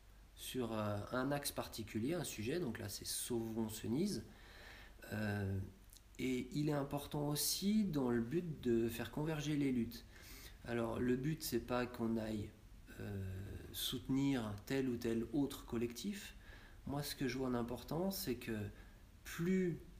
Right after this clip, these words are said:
tous les collectifs informeront autour d'eux et rassembleront des gens sur une lit-, une lutte précise,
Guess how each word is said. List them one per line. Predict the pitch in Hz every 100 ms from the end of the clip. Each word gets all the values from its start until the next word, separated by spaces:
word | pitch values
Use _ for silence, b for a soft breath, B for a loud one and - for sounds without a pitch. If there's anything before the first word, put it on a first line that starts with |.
| - -
tous | - 233
les | 196
collectifs | 170 165 151 - - 156 143 -
informeront | 156 151 - 156 151 156 151 143 147 147 143 147
autour | 139 - 147 143
d'eux | 147 147 135 -
et | 117 117 110 - -
rassembleront | - 147 - 160 156 151 147 147
des | 139 131
gens | 127 123 117 - - - - -
sur | - 120
une | 123
lit-, | 131 127 - 139
une | 127 120
lutte | 127 -
précise, | - 127 - 208 226 160